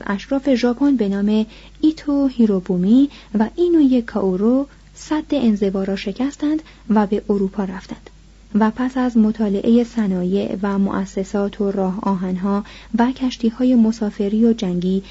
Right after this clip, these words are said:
و تلگراف و جز اینها بازگشتند و با شوقی وطن پرستانه در غربی شدن ژاپن کوشیدند. حکومت ژاپن به استخدام کارشناسان غربی پرداخت.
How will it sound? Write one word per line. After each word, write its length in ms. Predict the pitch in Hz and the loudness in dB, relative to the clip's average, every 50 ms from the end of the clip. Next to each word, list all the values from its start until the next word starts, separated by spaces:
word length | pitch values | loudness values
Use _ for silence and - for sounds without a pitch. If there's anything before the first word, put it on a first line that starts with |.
| - - - - 208 | -16 -20 -6 -2 0
و 120 | 226 226 226 | 2 2 0
تلگراف 720 | 226 233 214 196 185 185 - - 190 190 196 190 - - | 0 -2 -2 -2 -2 -4 -2 -2 -2 -2 -2 -4 -4 -2
و 140 | 196 190 190 | -2 -2 0
جز 260 | 185 208 190 190 - - | 2 0 0 0 0 0
اینها 380 | 208 190 190 - - 233 208 | 0 0 0 0 -2 -2 -2
بازگشتند 720 | 190 - 208 240 285 - - 285 277 277 - 294 302 320 320 - - - - - - - - - - - | -2 -2 -2 -2 -2 -2 -4 -6 -6 -4 -2 -2 -2 -2 -2 -8 -16 -20 -20 -20 -20 -20 -20 -20 -8 -2
و 180 | 208 190 208 208 | 0 0 0 0
با 200 | 202 202 196 208 | 0 0 -2 -2
شوقی 560 | - - - 233 220 214 - 233 220 214 214 214 | -4 -2 0 0 0 2 2 2 2 2 2 0
وطن 260 | 202 202 208 202 196 | -4 -4 -4 -4 -4
پرستانه 680 | 190 208 196 190 196 190 - - 214 202 220 262 311 339 339 - - - - - 208 | -4 -4 -4 -4 -6 -6 -6 -4 -2 0 0 0 0 0 -4 -8 -16 -20 -4 -2 0
در 160 | 190 226 220 220 | 2 2 2 0
غربی 480 | 226 - 220 214 220 220 - 214 220 | -2 -2 -2 -2 -2 -2 -2 -2 -2
شدن 400 | 220 - 226 220 277 320 359 359 | -2 -2 -2 -2 0 0 0 0
ژاپن 400 | 311 294 277 269 - - 277 277 | 0 0 -2 -2 0 0 2 2
کوشیدند. 640 | 269 - - - 196 - - 214 - 220 - - - - - - - - - - - - - - - - - - - - - - - - - - - - - - - - - - - - - - - - - - - - - - - - - | 0 -2 -6 -8 -6 -6 -8 -10 -12 -14 -16 -16 -20 -20 -20 -20 -20 -20 -20 -20 -20 -20 -20 -20 -20 -20 -20 -20 -20 -20 -20 -20 -20 -20 -20 -20 -20 -20 -20 -20 -20 -20 -20 -20 -20 -20 -20 -20 -20 -20 -20 -20 -20 -20 -20 -20 -20 -20 0
حکومت 560 | - 339 339 - 349 349 349 339 339 330 302 254 | 0 0 2 4 2 2 4 2 2 2 2 2
ژاپن 460 | 226 233 226 226 - 262 269 277 294 - - - - - | 2 2 0 0 2 2 2 2 2 0 -6 -16 -8 -2
به 180 | - 240 247 262 | 2 2 2 4
استخدام 680 | 269 262 262 - - 277 262 - - 320 320 320 330 311 | 2 0 0 0 -2 -2 -2 -2 0 0 2 2 2 0
کارشناسان 920 | - - 254 233 233 226 - 240 214 220 220 226 - 277 269 254 247 247 | 0 -2 0 0 0 0 0 0 0 0 -2 -2 0 2 2 4 2 2
غربی 400 | 233 - 220 196 196 196 196 196 | 0 -2 -4 -4 -4 -2 -4 -4
پرداخت. 520 | 196 - - 233 247 262 - - - - | -4 -6 -10 -12 -12 -12 -14 -18 -20 -20